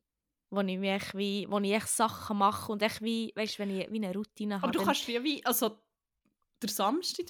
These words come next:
Speaker 2: weil ich hab das wie, also, ich hab nicht so eine fixe Routine, aber es ist schon immer so ein bisschen ein ähnlicher Ablauf, halt, je nachdem, was gerade zu tun ist, aber es gibt wie schon so eine Routine
Speaker 1: Ja,
Speaker 2: und so
Speaker 1: ja,
Speaker 2: ein bisschen ein
Speaker 1: voll.
Speaker 2: durchtaktetes Ding.
Speaker 1: Aber
Speaker 2: Und darum
Speaker 1: ich,
Speaker 2: hab ich den Tag auch so gern. Ja.
Speaker 1: ich glaub,
Speaker 2: <laughs>
Speaker 1: im Fall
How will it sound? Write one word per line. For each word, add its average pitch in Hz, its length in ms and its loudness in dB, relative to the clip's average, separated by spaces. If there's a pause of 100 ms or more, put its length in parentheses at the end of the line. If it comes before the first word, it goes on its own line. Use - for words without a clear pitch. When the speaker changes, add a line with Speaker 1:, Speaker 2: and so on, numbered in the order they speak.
(160)
Speaker 2:
weil 226 200 4
ich 277 80 2
hab 277 140 0
das - 200 -4
wie, 254 180 -6
also, 208 320 0
ich 208 100 0
hab 196 120 -2
nicht 208 200 -4
so - 160 -4
eine 151 120 -6
fixe - 540 -8
Routine, - 480 -8
aber 165 220 -6
es 202 180 -2
ist - 260 -4
schon 254 180 2
immer 381 140 0
so 349 120 -4
ein - 60 -8
bisschen 311 160 -2
ein 226 260 0
ähnlicher 269 280 -4
Ablauf, 208 560 -2
halt, 170 160 -6
je 180 60 -6
nachdem, 175 320 -6
was 175 160 -8
gerade 180 120 -12
zu - 120 -8
tun 196 120 -6
ist, 208 160 0
aber 190 200 -2 (320)
es - 80 -12
gibt 262 140 0
wie 269 80 0
schon 370 100 0
so - 140 0
eine 330 180 0
Routine 165 880 -6 (260)
Speaker 1:
Ja, 302 180 8
Speaker 2:
und - 40 10
so 359 60 10
Speaker 1:
ja, 339 160 10
Speaker 2:
ein 349 40 4
bisschen 247 220 8
ein 247 60 6 (240)
Speaker 1:
voll. 285 160 10
Speaker 2:
durchtaktetes 208 600 -2
Ding. 202 400 -4 (420)
Speaker 1:
Aber - 180 8
Speaker 2:
Und 269 120 -2
darum 202 140 2
Speaker 1:
ich, 247 60 2
Speaker 2:
hab 214 80 -2
ich 214 80 -6
den 190 160 -10
Tag 196 200 -8
auch 202 60 -16
so - 140 -20
gern. - 400 -18 (100)
Ja. - 140 -12
Speaker 1:
ich 285 120 0
glaub, 262 220 4
Speaker 2:
<laughs> - 0 -
Speaker 1:
im 247 160 2
Fall 254 520 4